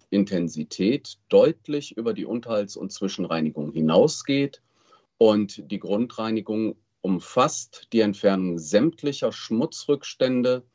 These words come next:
sowie auch, ja, abgenutzte oder beeinträchtigte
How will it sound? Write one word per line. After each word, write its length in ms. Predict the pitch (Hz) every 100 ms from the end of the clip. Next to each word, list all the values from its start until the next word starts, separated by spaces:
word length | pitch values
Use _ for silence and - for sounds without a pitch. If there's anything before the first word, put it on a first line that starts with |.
| - _ _ _
sowie 540 | 98 104 104 98 113 -
auch, 340 | 98 101 98 - _ _ -
ja, 200 | 98 - -
abgenutzte 920 | - _ 135 120 117 - - 117 -
oder 360 | 107 107 98 98 -
beeinträchtigte 1160 | 98 95 104 117 - 101 - 98 - 92 90